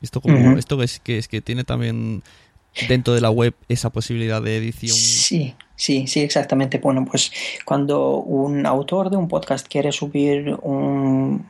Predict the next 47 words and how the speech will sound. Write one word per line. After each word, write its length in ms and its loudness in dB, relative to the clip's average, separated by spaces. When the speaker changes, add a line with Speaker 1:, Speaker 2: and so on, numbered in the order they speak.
Speaker 2:
un 120 0
nuevo 260 4
capítulo 580 2
a 40 2
la 100 2
plataforma, 760 0
pues 120 -4
claro, 240 0
nosotros 340 0
le 80 2
tenemos 260 0
que 100 -2
ofrecer 500 0
un, 720 2
un 340 0
set, 340 0
un 220 2
juego 240 0
de 80 4
herramientas 760 0
y 340 2
claro, 360 0
si 180 0
no 100 2
son 380 2
de 220 0
una 160 2
forma 400 2
visual, 500 0
no 240 2
es, 320 -4
es 140 -4
difícil 340 -2
entender 360 2
lo 120 2
que, 240 2
lo 140 0
que 80 -4
está 160 0
haciendo. 420 -2
Entonces, 500 0
claro, 320 2
el, 440 2
el 180 0
autor 380 0
puede 280 2
ver, 280 0